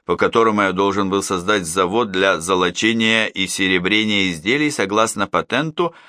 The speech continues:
в обмен на участие в прибыли. Так возникло первое подобное предприятие в Германии. В Англии господин Элкингтон на основе другого способа,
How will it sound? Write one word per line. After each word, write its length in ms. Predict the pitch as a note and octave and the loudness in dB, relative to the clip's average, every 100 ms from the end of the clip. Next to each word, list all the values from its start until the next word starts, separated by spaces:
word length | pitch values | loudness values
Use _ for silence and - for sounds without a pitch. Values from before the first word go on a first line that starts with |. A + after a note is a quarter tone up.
| - | -4
в 60 | G#2+ | -2
обмен 460 | G2+ A2 D#3+ D3 | 0 0 0 0
на 80 | B2 | 0
участие 640 | G#2 G2 A#2 B2 - A#2+ | 0 0 -2 -2 -2 -2
в 140 | A2+ - | -2 -4
прибыли. 500 | - C3 E2 A1+ G1+ _ _ _ _ _ _ _ - | -2 -2 -2 -6 -8 _ _ _ _ _ _ _ -2
Так 240 | D#3+ G#3+ | 0 0
возникло 600 | G3 D#3+ C#3 F3 F3+ D#3 | 0 -2 -2 -4 0 0
первое 520 | D3 D#3 F3+ D#3 C#3+ | 0 -2 0 0 0
подобное 560 | B2+ A2 A2+ A#2+ A2 G#2 | 0 -2 0 -2 -2 -4
предприятие 840 | F#2 G2 - F#2+ G#2+ A#2 - A2+ | -4 -8 -6 0 2 2 0 -2
в 60 | G#2 | 0
Германии. 720 | G2+ G#2 F2+ G#1 G1+ G1+ - _ _ _ _ _ _ - - | -2 0 0 -2 -4 -12 -16 _ _ _ _ _ _ -18 -2
В 100 | F3+ | 2
Англии 460 | E3 D3+ D3+ D#3 | 2 2 0 2
господин 580 | D3 C#3+ - C3+ C#3 C#3 - | 2 -2 -2 -2 0 -4 -2
Элкингтон 960 | A#2 G#2+ A2 - B2 A#2+ - C#3+ C#3+ C#3 _ _ _ | 2 2 0 -4 -6 -6 0 0 0 -6 _ _ _
на 160 | F#2+ G#2+ | 0 2
основе 400 | G2+ A2 G#2+ G#2 | 2 2 2 2
другого 520 | G2+ G2+ F2+ E2+ F#2 | 2 0 2 2 2
способа, 680 | - - C3 C#3+ C#3+ D#3 | 0 -2 -2 0 0 0